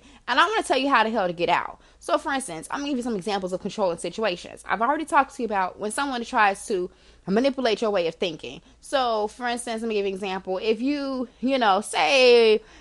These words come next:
you, you like this particular car, right? You like, you know,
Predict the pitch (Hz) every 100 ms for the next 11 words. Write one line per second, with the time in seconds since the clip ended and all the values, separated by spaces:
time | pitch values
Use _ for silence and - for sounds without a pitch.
0 | _ - 262 294 247 277 254 233 233 233
1 | 214 208 214 165 139 262 185 - 190 233
2 | 240 196 262 247 220 208 226 196 175 170